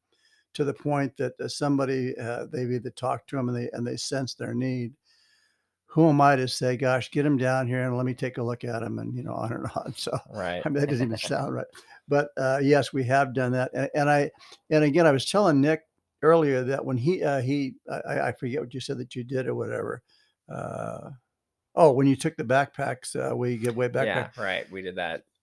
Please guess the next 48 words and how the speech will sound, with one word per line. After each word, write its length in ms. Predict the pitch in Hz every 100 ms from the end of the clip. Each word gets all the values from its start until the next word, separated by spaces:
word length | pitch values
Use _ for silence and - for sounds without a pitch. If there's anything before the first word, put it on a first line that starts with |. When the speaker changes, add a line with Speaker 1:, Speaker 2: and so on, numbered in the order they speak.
| _ _ -
Speaker 2:
um, 480 | 95 85 87 101 98
during 280 | 98 90
the 180 | 90 82 -
last 320 | 87 80 -
year's 220 | 78 90
backpack 580 | - 92 - - 80 -
outreach. 440 | 73 - - - 95
I 20 |
think 180 | 90 87
there 100 | 82
was 100 | 82
some 140 | 87
left 260 | 85 82 -
over, 280 | 82 80 76
and 280 | 67 85 - _
my 180 | - 98
Speaker 1:
Mm. 40 | 95
Speaker 2:
wife, 260 | - -
Claudia, 360 | - - - -
just 180 | - -
said, 200 | - - - - -
"Hey, 140 | - 147
we 60 |
got 140 | 123 -
some 120 | 107
kids 260 | 110 98
in 80 | 104
our 380 | 90 82 85 117 _ _
apartment 500 | - - 101 82 87 -
complex 500 | 82 - 85 76 -
who 80 | 92
might, 340 | 82 76 -
you 100 | -
know, 260 | 76 62 123 _ _
be 120 | 107 90
needing 220 | 90 76
some 160 | - 64
school 240 | - 73
supplies. 360 | - 85 76 87
Okay, 160 | 95
if 60 | 92
we 60 | 92
take 220 | - -
a 40 |
couple 400 | 87 87 - 92
and, 160 | 82 78
you 60 | 98
know, 240 | 82 127